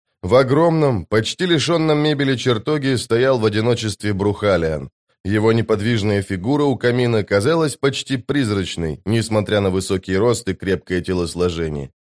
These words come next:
Смертный меч стоял спиной к пришедшим. Его длинные вьющиеся чёрные волосы были распущены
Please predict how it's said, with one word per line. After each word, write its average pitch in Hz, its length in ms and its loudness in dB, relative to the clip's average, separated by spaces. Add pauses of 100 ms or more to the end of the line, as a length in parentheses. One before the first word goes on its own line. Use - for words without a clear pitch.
(240)
Смертный 110 540 2
меч 131 300 0
стоял 123 380 2
спиной 123 440 0
к - 100 -14
пришедшим. 101 720 -4 (320)
Его 123 240 2
длинные 151 600 0
вьющиеся 127 640 0
чёрные 117 520 2
волосы 120 520 0
были 104 200 0
распущены 101 880 -2